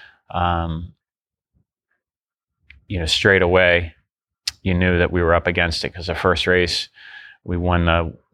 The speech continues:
the right-hand side, the weather end, with, like, ten degrees of weather end bias, and came off the line in a really strong spot. And we were going quite a bit over target, and we were just surviving. Like, it wasn't,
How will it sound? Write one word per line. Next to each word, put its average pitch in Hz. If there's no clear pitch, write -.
the 90
right-hand 87
side, 87
the 87
weather 87
end, 85
with, 82
like, 82
ten 92
degrees 85
of 85
weather 87
end 85
bias, 85
and 90
came 98
off 87
the 87
line 90
in 87
a 80
really 90
strong 90
spot. 92
And 90
we 90
were 85
going 87
quite 101
a 90
bit 87
over 85
target, 87
and 87
we 85
were 82
just 87
surviving. 80
Like, 80
it 85
wasn't, 90